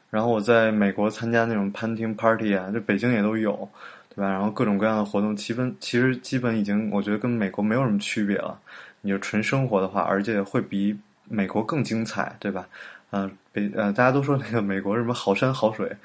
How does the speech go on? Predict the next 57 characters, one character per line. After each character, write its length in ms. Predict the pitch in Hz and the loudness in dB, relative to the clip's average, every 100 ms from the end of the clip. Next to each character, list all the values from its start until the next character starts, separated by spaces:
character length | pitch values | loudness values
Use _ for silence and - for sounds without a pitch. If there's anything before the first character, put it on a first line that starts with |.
| - - - | -20 -20 -16
好 240 | - 95 | -2 0
寂 240 | 92 160 107 | 0 -2 2
寞 220 | 98 82 | 2 0
啊。 180 | - - _ - - - - - | -8 -18 _ -20 -20 -20 -20 -4
但 180 | 110 104 | -2 0
是 360 | 123 107 98 | 2 2 2
我， 260 | 90 110 113 | 2 0 0
我， 140 | 120 | 0
我 80 | 120 | 0
其 80 | 117 | 0
实 120 | 165 | 0
觉 120 | 160 | 2
得 80 | 147 139 - | 0 -2 -4
美 180 | 113 104 | 0 2
国 120 | 127 | 4
也 60 | 139 | 4
很 160 | 117 | 2
精 180 | 101 120 | 0 -2
彩， 260 | 120 101 - | -2 -2 -2
我 60 | 101 | -2
没 120 | 101 | -2
有 100 | 117 | -2
觉 120 | 101 | 0
得 180 | 104 104 | 0 0
就 220 | 104 104 | -2 -2
是 60 | 98 | -2
真 160 | 120 117 | -2 -2
的 100 | 101 | -2
是 160 | 101 | -4
好 180 | 98 95 | -4 -4
寂 220 | - 101 | -4 -4
寞， 160 | 95 90 | -4 -4
因 120 | 107 | -4
为 120 | 113 120 - - | -4 -8 -16 -8
可 120 | - | -4
以 40 | 107 | 4
玩 220 | 98 110 | 6 6
的 100 | 117 | 2
种 240 | 101 - - | -2 -8 -4
类 120 | 101 | -4
更 260 | - 113 104 | -2 -4 -2
多， 340 | 113 117 117 | -2 -4 -8
特 140 | - 107 | -4 -2
别 60 | 107 | 0
是 120 | 120 | 0
运 200 | 165 117 | 0 0
动 180 | 95 95 | -2 -2
项 220 | 98 90 | -2 -2
目。 120 | 98 - - - | -6 -12 -20 -14
运 220 | 107 151 | -4 0
动 120 | 131 104 | 2 2
项 160 | 117 | 2
目 100 | 101 | 2
一 100 | 98 | 2
定 140 | 117 113 | 0 -4
是， 200 | 104 98 - - - - - | -6 -6 -12 -20 -20 -20 -4
嗯， 260 | 101 95 | -2 -2